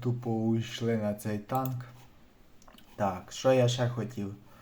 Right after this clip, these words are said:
е, записати? Е, ще хотів от вкачати легкі британські танки.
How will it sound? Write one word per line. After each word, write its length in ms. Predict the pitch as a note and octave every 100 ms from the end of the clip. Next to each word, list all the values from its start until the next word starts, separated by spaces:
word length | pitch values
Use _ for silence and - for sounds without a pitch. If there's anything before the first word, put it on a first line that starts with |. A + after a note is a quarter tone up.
| - - - - -
е, 380 | A#2 A2 A2 A2
записати? 840 | G#2 A2 G#2+ A2+ A2+ - C#3 C3 - - - - - - - - - - - - - - -
Е, 260 | A2+ A2+ A2+
ще 200 | - C3+
хотів 460 | C3 B2+ - C#3
от 180 | B2 A#2 - - - -
вкачати 720 | - A#2+ A#2 B2+ A#2+ A#2+ - - - A#2+
легкі 480 | B2 B2+ B2 -
британські 840 | A2 A2+ A2+ A2+ D3 D#3 D3+ - B2+
танки. 600 | B2 C3 B2+ B2 A2